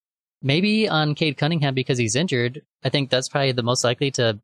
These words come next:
become the most improved player of the year. I don't know. Is there any names that you would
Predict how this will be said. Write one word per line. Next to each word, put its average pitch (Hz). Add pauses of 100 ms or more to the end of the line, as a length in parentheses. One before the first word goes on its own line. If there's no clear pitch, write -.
(120)
become 127
the 110 (100)
most 120
improved 113
player 117
of 110
the 101
year. 107 (880)
I -
don't 120
know. 123
Is 107
there 113
any 120
names 117
that 117
you 110
would 107